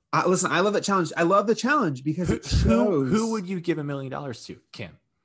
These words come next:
Speaker 1: <laughs> Survivor One World, people, go watch it. That's, that's the reference there. Um, but that challenge showed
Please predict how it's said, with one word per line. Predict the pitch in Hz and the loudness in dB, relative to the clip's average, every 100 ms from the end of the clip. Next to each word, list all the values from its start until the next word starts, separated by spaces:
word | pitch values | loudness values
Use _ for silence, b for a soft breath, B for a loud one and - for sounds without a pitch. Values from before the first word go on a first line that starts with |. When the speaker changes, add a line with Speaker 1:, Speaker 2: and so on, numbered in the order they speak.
| - | -14
Speaker 1:
<laughs> | 131 - - _ _ 196 - 262 - 277 - 226 - 208 - 160 _ 147 _ B B B B | -14 -14 -20 _ _ -6 -4 -4 -2 -6 -4 -8 -6 -12 -12 -20 _ -20 _ B B B B
Survivor | - 160 175 175 | -4 0 0 2
One | 170 156 | 2 2
World, | 135 123 | 0 -4
people, | 135 127 | -4 -4
go | 123 139 | -4 -2
watch | 139 135 123 | -2 -4 -8
it. | |
That's, | 123 123 | -12 -12
that's | - 123 | -10 -10
the | - | -4
reference | 131 120 120 - | -4 -4 -6 -6
there. | 123 110 b b b - | -6 -6 b b b -4
Um, | 147 143 139 123 113 113 _ _ _ _ _ _ _ | 0 2 2 0 -4 -12 _ _ _ _ _ _ _
but | 135 180 156 | 0 0 2
that | 185 208 147 | 0 0 -4
challenge | - 190 190 143 135 - - | -4 -2 0 0 -4 -8 -14
showed | - 175 175 185 170 160 | -4 2 4 4 2 -2